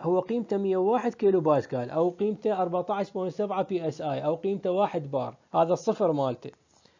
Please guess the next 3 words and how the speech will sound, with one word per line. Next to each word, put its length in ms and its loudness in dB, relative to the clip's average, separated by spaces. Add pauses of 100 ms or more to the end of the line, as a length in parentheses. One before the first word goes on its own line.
(840)
وطبعًا 480 0
ضغط 300 0
المقياس، 680 0